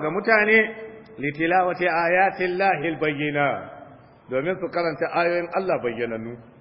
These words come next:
Kaga wannan ya gwada a Taura da Linjila su ma akwai karatun da ake musu.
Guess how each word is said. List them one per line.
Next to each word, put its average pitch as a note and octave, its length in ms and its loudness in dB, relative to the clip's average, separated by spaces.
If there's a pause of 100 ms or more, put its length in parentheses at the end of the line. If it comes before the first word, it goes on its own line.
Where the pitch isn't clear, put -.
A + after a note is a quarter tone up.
(720)
Kaga E3 220 2
wannan E3+ 260 2
ya E3 160 2
gwada D#3+ 300 4 (680)
a B2 120 -2
Taura F3 360 0
da E3 120 -2
Linjila D3+ 560 -2
su E3+ 80 -4
ma F3+ 180 0
akwai D#3+ 220 -4
karatun C#3+ 360 -2
da C#3+ 100 0
ake C3+ 180 -4
musu. A#2+ 260 -10